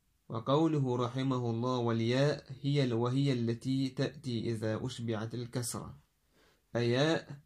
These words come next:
كسرة خ-، آه، حدالدو. طيب كسرة دو زي زيتي تنحاكو لشتاق يادو.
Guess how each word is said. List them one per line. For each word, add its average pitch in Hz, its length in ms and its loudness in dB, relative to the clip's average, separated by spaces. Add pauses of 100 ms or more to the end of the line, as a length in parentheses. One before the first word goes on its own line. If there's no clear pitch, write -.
(280)
كسرة 143 400 0
خ-، - 300 -10
آه، 117 720 -4 (420)
حدالدو. 107 640 0 (200)
طيب 107 140 -8
كسرة 117 440 -4
دو 113 160 0
زي 113 180 -2
زيتي 107 180 -6
تنحاكو 113 540 -4
لشتاق 113 300 -4
يادو. 110 520 0